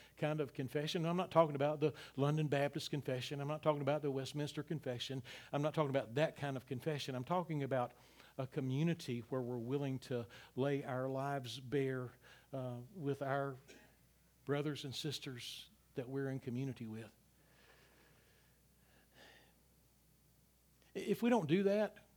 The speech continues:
when folks walk through these doors, you know what they think? They think everybody in here's got it together. And, hey, ladies and gentlemen, can I be honest with you? We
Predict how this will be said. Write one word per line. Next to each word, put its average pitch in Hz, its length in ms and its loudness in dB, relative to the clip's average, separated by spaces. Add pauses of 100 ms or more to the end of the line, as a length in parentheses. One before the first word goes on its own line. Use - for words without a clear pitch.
(1120)
when 143 100 0
folks 160 320 2
walk 156 260 2
through 170 200 2
these 160 180 0
doors, 170 480 0 (440)
you 143 100 -2
know 147 80 -2
what 156 160 -2
they 170 120 0
think? 185 280 -2 (1700)
They 147 100 2
think 127 240 -4
everybody 131 460 -2
in 123 60 -2
here's 117 200 -6
got 113 180 -8
it 113 80 -12
together. 110 380 -10 (600)
And, 120 200 -4 (240)
hey, 139 260 0
ladies 151 320 2
and 160 80 2
gentlemen, 175 300 0
can 139 120 0
I 151 60 4
be 160 160 4
honest 175 260 0
with 175 160 0
you? 175 100 2 (340)
We 151 500 4